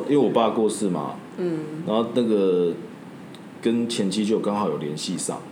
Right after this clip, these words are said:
Speaker 2: 哦。
Speaker 1: 而且你就关心一下说发生什么事了这样子，然后就，就有，就有联系上，然后又聊聊天啊，干嘛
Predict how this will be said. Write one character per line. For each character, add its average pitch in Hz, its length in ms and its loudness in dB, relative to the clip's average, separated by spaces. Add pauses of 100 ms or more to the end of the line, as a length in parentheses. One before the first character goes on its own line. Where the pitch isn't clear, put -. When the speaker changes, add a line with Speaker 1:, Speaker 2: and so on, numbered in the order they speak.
(420)
Speaker 2:
哦。 175 600 -6
Speaker 1:
而 - 60 0
且 107 80 2
你 95 80 2
就 104 140 2
关 104 240 0
心 101 160 -2
一 90 60 -2
下 95 160 0
说 95 140 0
发 92 160 -2
生 92 100 -2
什 90 80 -6
么 60 100 -8
事 - 260 -4
了 67 140 -4
这 65 60 -6
样 65 80 -8
子， 62 300 -10
然 87 80 -4
后 92 80 -2
就， 95 260 0 (680)
就 107 160 2
有， 69 480 -2 (100)
就 143 140 4
有 85 600 2 (300)
联 95 200 0
系 107 240 0
上， 95 280 -2
然 87 120 -2
后 101 120 2
又 101 260 4
聊 90 220 -2
聊 87 180 0
天 95 280 -2
啊， 90 240 -4
干 90 100 -2
嘛 67 180 -6